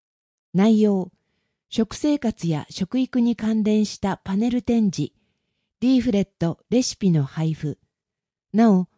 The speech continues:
来場者には函館健康アプリ、ハコビットポイントをプレゼント。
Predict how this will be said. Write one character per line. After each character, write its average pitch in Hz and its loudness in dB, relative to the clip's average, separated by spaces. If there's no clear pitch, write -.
来 254 2
場 269 0
者 202 -2
に 165 2
は 151 -2
函 208 -2
館 254 0
健 254 -2
康 254 -4
ア 233 -4
プ 175 -4
リ、 151 -6
ハ 180 -8
コ 247 0
ビ 247 -2
ッ - -20
ト 240 0
ポ 269 -2
イ 247 2
ン 214 2
ト 143 -4
を 131 -6
プ - -8
レ 190 0
ゼ 143 -2
ン 131 -6
ト。 - -16